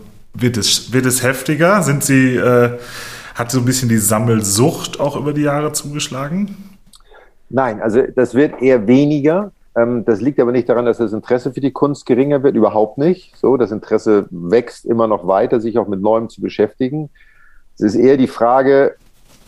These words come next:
Speaker 2: warum sammelt man irgendwann hundert, zweihundert, dreihundert Bilder, die man irgendwo im Keller stehen hat, den größten Teil davon? Was macht man damit, wenn man irgendwann mal fünfundsiebzig ist?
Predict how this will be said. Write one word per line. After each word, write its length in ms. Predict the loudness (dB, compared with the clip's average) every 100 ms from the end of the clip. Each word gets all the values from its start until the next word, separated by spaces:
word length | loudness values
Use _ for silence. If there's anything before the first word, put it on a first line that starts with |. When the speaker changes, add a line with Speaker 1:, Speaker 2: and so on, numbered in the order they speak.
| _ _ -20 -20 -10
Speaker 2:
warum 440 | -2 0 2 -2 -2
sammelt 320 | -2 -2 -2
man 160 | -2 0
irgendwann 320 | 0 0 -2
hundert, 280 | 0 0 0
zweihundert, 400 | -2 0 0 0
dreihundert 420 | 0 0 0 0
Bilder, 340 | 4 4 4 2
die 140 | 0
man 140 | -2
irgendwo 340 | 0 0 2 0
im 80 | 0
Keller 260 | 0 0
stehen 320 | 0 0 0
hat, 140 | 0 -2
den 140 | -2
größten 400 | 2 2 2 -8
Teil 220 | -2 2
davon? 420 | 2 2 0 -2 -2
Was 180 | -4
macht 180 | -4 -4
man 100 | -4
damit, 200 | 0 0
wenn 100 | 0
man 120 | -2
irgendwann 300 | -2 0 0
mal 100 | -2
fünfundsiebzig 640 | -4 -4 -6 -6 -8 -10 -8
ist? 320 | -10 -12 -20